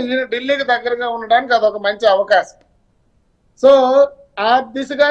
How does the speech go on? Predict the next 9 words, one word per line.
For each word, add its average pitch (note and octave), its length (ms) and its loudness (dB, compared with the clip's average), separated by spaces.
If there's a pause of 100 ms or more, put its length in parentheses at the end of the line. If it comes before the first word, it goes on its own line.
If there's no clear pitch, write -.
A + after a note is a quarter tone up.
(160)
ఏమైనా C4 280 -4
ఆలోచిస్తున్నాడా A#3+ 840 -2 (100)
అనేది A#3+ 240 -2
ఒకటి. G#3 520 -2 (340)
రెండు, A#3+ 260 0
అసెంబ్లీలో C4+ 680 2
కూర్చోడానికి B3 600 -6
ఆయనకు B3 260 -2
ముఖం A3+ 420 -4